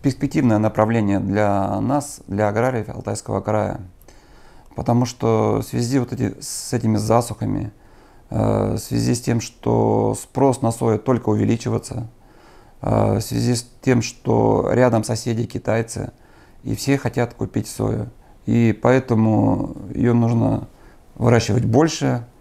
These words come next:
надо выращивать более качественную сою, для того, чтобы цена соответствовала, и чтобы крестьяне получали, ну, достойный, достойный результат и достойное, скажем, вознаграждение в денежном выражении.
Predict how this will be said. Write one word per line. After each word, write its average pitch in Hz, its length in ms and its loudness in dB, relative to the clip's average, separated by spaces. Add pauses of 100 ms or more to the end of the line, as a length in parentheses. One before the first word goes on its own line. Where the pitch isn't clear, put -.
(280)
надо 110 240 2
выращивать 117 600 2
более 107 400 2
качественную 127 800 0
сою, 117 480 -2 (600)
для 113 100 0
того, 113 260 4
чтобы 110 760 0
цена 113 300 0
соответствовала, 113 800 -4
и - 300 -2
чтобы 113 300 -2
крестьяне 123 540 2 (380)
получали, 117 640 0 (160)
ну, 117 160 0
достойный, 117 880 0 (640)
достойный - 1400 -2
результат 151 640 0 (140)
и 110 420 2 (140)
достойное, 117 720 2
скажем, 113 360 -2
вознаграждение 107 760 2
в 98 100 -2
денежном 104 400 2
выражении. 101 560 0